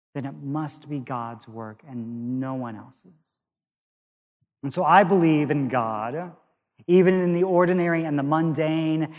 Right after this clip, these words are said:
and even if it takes a long time, and even if God uses very ordinary means to accomplish God's purposes, I believe in God because I believe it's the only source in the universe that can accomplish healing and good.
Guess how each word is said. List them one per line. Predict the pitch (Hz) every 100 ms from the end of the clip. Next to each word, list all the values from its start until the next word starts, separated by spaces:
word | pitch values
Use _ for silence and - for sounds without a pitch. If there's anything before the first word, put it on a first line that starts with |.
| -
and | 147
even | 160 175 185
if |
it | 151
takes | - - 226 -
a |
long | 214 196 196 196
time, | - 180 175 185 180 175 - 175
and | 175
even | 202 202
if | 196 -
God | 190 196 180
uses | 196 175 160
very | 139 196 214 220
ordinary | 202 196 190 190 180
means | 180 190 185
to | 175
accomplish | - 196 190 185 -
God's | 175 165
purposes, | - 190 175 165 165 139 - - -
I | 165 185
believe | 185 190 185 175
in | 160
God | 156 156
because | 143 156
I | 160
believe | 151 156 139
it's | 127
the | 160 156
only | 190 190 208 208 208 196
source | - - 190 180 180 -
in | 160
the | 139
universe | 139 156 160 123 131 117 - - _ _ _
that | 139
can | - 143
accomplish | 131 - 151 135 139 123 - - _ _
healing | 139 139 139 131 135 -
and | 120
good. | 98 160